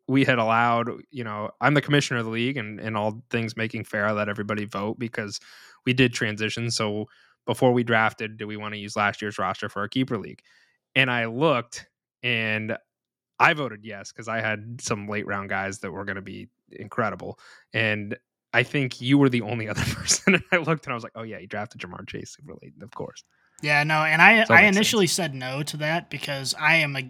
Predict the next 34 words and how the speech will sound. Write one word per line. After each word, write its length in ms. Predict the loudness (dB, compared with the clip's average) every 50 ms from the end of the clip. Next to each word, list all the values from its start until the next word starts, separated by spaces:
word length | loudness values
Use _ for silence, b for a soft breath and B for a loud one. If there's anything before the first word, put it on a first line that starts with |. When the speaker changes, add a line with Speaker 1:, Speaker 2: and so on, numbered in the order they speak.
| -4 -2
Speaker 2:
I 80 | -2
was 180 | -2 -2 -4 -6
against 440 | -6 -6 -6 -6 -4 -4 -4 -6 -6
moving 260 | -8 -8 -6 -6 -6
to 120 | -4 -4 -4
a 60 | -4
keeper 280 | -4 -4 -6 -6 -6 -4
league. 300 | -2 0 0 -2 -2 -6 b b b b b b b -4
Um, 360 | -2 0 0 0 -2 -4 -8 -14 -10
and 80 | -4 -4
so 80 | -2 0
I 60 | 2
didn't 220 | 4 4 4 6
wanna 220 | 6 4 4 4 2
do 160 | -2 -2 -4
it 60 | -4 -6
at 100 | -6 -8
all. 180 | -8 -8 -8
So 140 | -10 -10 -10
when 100 | -10 -10
you 60 | -6
said, 200 | -6 -6 -6 -4 -4
"Well, 120 | -4 -4
do 100 | -2 2
you 120 | 2 4
wanna 160 | 4 4 2 2
use 200 | -2 -2 -4 -6
last 360 | -4 -2 -2 -2 -2 -2 -4
year's 240 | -4 -4 -2 -2 -2
roster?" 360 | 0 0 0 -2 -4 -6 -8
I 80 | -8
was 140 | -8 -10 -10
like, 140 | -10 -6 -2
"No, 160 | 2 2 2